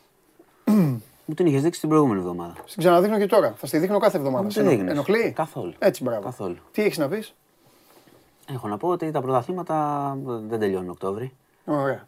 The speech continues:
Speaker 2: Έτσι δεν είναι;
Speaker 1: Όχι, μαζί
Speaker 2: Έχει
Speaker 1: σου είμαι. Ναι.
Speaker 2: Ε, αν, εκτός αν τελείωσαν.
Speaker 1: Όχι, δεν τελείωσαν.
Speaker 2: Έχει κα-, έχει πάρει κάποια Ολυμπιακός Φλεβάρι,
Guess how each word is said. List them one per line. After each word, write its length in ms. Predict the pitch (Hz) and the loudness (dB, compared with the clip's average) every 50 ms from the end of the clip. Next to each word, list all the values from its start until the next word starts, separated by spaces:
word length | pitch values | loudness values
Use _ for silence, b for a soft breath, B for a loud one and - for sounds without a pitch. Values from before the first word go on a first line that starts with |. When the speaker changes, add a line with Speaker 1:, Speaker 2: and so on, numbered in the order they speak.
| _ | _
Speaker 2:
Έτσι 180 | - 113 92 98 | -8 -6 -4 -4
δεν 100 | 104 113 | -2 0
είναι; 200 | 139 147 135 - 87 | 0 0 0 0 0
Speaker 1:
Όχι, 380 | - 151 156 139 - 214 220 220 - | 0 0 0 0 -4 -8 -8 -6 -4
μαζί 200 | 147 139 135 165 | -2 0 0 0
Speaker 2:
Έχει 80 | 151 | 0
Speaker 1:
σου 80 | - 151 | 0 -2
είμαι. 180 | 143 170 190 - _ - | -2 -4 -4 -8 _ -10
Ναι. 100 | - 135 | -8 -8
Speaker 2:
Ε, 240 | 139 - _ - 160 135 - | -8 -8 _ -8 -8 -6 -2
αν, 120 | 123 131 135 | 0 0 0
εκτός 280 | 135 127 131 - 180 | 0 0 -2 0 4
αν 100 | 190 180 | 6 8
τελείωσαν. 420 | 170 165 139 127 104 - - - - - - | 8 8 8 6 4 2 -2 -12 -20 -12 -4
Speaker 1:
Όχι, 160 | - 180 139 | -2 -2 -2
δεν 100 | 165 180 | -2 -2
τελείωσαν. 400 | 151 135 127 123 117 - - - - _ - B B B B B B | -2 -2 -4 -4 -6 -8 -12 -14 -14 _ -20 B B B B B B
Speaker 2:
Έχει 180 | - 131 123 | 2 2 2
κα-, 180 | - - 151 - | 4 2 4 4
έχει 160 | - 123 123 - | 4 2 2 6
πάρει 180 | - 135 123 | 6 6 6
κάποια 320 | 120 127 113 117 120 113 110 | 6 2 0 2 2 2 2
Ολυμπιακός 400 | 107 104 101 104 101 - 117 - | 2 0 -2 -2 -2 -4 -6 -6
Φλεβάρι, 480 | - 110 101 110 107 95 92 107 - | -4 -2 2 2 2 2 0 -6 -10